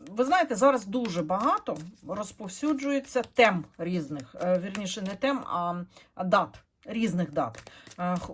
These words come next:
кожний хоче першим стати. Але ось тут, ну, це, це, ви знаєте, це, м,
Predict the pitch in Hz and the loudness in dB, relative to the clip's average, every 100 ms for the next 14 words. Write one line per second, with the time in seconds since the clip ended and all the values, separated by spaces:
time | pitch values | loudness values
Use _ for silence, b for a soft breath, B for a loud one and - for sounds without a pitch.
0 | - 277 285 269 254 254 240 247 - 233 | 2 4 4 2 2 2 2 0 6 6
1 | 190 - 180 - 156 139 - - b b | 6 0 -4 -4 -6 -6 -8 -16 b b
2 | b b _ - 185 208 269 - 226 - | b b _ -10 -6 -4 -4 -4 -8 -10
3 | - 240 233 - _ _ - 240 277 269 | -10 -8 -10 -16 _ _ -16 -8 -4 -2
4 | - 269 269 175 - - 269 254 311 339 | 2 2 2 -4 -6 -2 0 2 2 0
5 | 226 185 247 247 233 - 220 214 214 214 | -2 -4 -2 -2 -2 -8 -10 -10 -10 -10